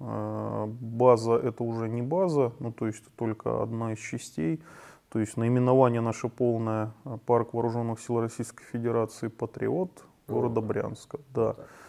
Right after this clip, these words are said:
Speaker 1: То есть у нас есть все разрешительные документы. Наконец, собственно, э, нам привезли их не так давно, месяц назад из Кронштадта, последнее подтверждение. Так что Новый год мы уже стартуем,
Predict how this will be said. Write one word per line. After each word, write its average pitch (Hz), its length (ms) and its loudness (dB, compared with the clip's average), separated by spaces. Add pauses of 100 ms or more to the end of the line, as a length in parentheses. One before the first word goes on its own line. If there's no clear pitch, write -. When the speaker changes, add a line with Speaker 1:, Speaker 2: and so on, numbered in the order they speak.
(220)
Speaker 1:
То 104 120 -6
есть - 180 -8
у 113 40 -4
нас 113 240 -4
есть 110 220 -4
все - 180 -2
разрешительные 110 760 -4
документы. 151 720 -2
Наконец, 110 540 -2
собственно, 107 760 -4
э, 107 480 -4
нам 107 260 -4
привезли 107 600 -2
их - 120 -12
не 113 100 -4
так 110 280 -2
давно, 110 260 0
месяц 139 340 -4
назад 113 360 -2
из 127 100 -8
Кронштадта, 151 680 -2
последнее 113 540 -6
подтверждение. 120 840 -4
Так 113 220 -4
что - 200 -10
Новый 117 280 -2
год 127 280 -2
мы 113 120 -6
уже 113 160 -2
стартуем, 117 680 -4